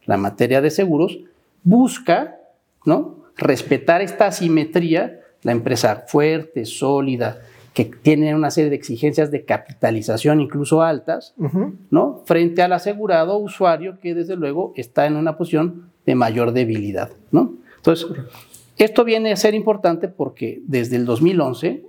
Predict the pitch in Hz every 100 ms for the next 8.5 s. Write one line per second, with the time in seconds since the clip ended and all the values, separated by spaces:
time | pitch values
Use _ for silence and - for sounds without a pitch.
0 | _ 151 131 156 160 175 170 165 170 160
1 | 156 160 160 131 113 - 143 160 156 -
2 | 147 156 160 170 170 165 135 160 175 _
3 | _ _ _ - 147 147 _ - 135 165
4 | 175 165 170 170 180 175 156 - 147 123
5 | 139 185 185 - 185 180 - 185 233 -
6 | _ 165 127 123 120 123 117 127 143 151
7 | 170 131 104 110 117 113 - 123 - -
8 | - _ 170 127 190